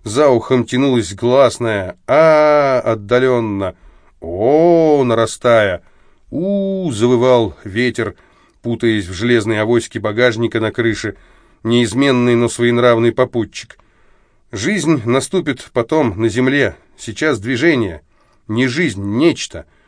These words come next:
чувство, сладкий озноб, немота. Поёт не тело, тела нет, время истаяло, дорога безмерна. Выплыло вдруг любимое изречение Павла Сергеевича.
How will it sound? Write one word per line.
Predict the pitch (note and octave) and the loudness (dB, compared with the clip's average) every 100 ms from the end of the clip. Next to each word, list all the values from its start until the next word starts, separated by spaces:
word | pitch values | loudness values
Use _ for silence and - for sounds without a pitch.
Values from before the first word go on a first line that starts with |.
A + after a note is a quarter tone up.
| _ _ - | _ _ -12
чувство, | - D#3+ - A2+ A2 F#2 | -8 -8 -8 -2 -2 -2
сладкий | - C#3+ D3 - | -2 0 0 0
озноб, | C3 A#2+ A#2+ D#3 G#2 A#2+ | 0 0 0 0 -2 -4
немота. | A#2 C3+ C#3 D#3 A#2 - _ _ _ _ _ _ - | 0 0 0 0 0 -4 _ _ _ _ _ _ -6
Поёт | G#2 D3+ D#3 | -2 -2 0
не | C#3+ C3+ | -2 -2
тело, | - E3 D3 A2 F2+ - | 0 2 4 2 0 -6
тела | - C#3+ C#3+ | -6 -4 -2
нет, | C#3+ D#3+ - - - | 0 -2 -4 -10 -12
время | G2 B2+ D3+ B2+ - | -4 -2 0 0 -2
истаяло, | A#2+ - - D3 C3+ G2+ D#2 - _ _ _ _ - | -8 -8 2 4 4 2 -4 -12 _ _ _ _ -12
дорога | F2 G2 C3 B2+ A2+ | -6 0 0 0 -2
безмерна. | A2 F#2+ A#2 C#3 A2 F2 D2+ _ _ _ _ _ _ _ _ _ _ _ _ | -4 -4 0 0 -2 -6 -16 _ _ _ _ _ _ _ _ _ _ _ _
Выплыло | A#2 B2+ D#3+ C3+ B2+ | -6 -4 -2 -2 0
вдруг | A2+ B2+ B2+ C3+ | -2 -2 -6 -6
любимое | A2+ C3 C#3 B2 B2 | -4 -2 0 2 0
изречение | G#2 A2+ - B2+ A#2 | -4 -6 -4 0 0
Павла | G#2+ B2+ A2 G2+ | 0 0 0 -4
Сергеевича. | A#2+ G#2+ A2+ G2+ D#2+ D#2+ | -6 -6 -4 -4 -6 -16